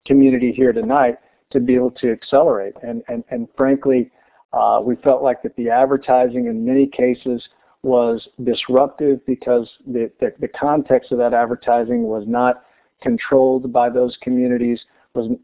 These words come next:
not able to be moderated or, or really influenced unlever-, unless there was an additional pre-, premium service that was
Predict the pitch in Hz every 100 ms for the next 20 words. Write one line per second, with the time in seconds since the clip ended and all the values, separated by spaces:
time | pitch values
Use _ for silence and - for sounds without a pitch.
0 | - 127 127 123 123 127 117 113 113 117
1 | 123 127 123 120 123 117 107 113 123 120
2 | 127 113 135 131 - 127 123 - 117 120
3 | 120 127 - 117 120 123 - 123 117 113
4 | 117 113 123 123 127 - 131 123 - _
5 | _ _ _ _ - 139 135 127 123 127
6 | 123 123 123 117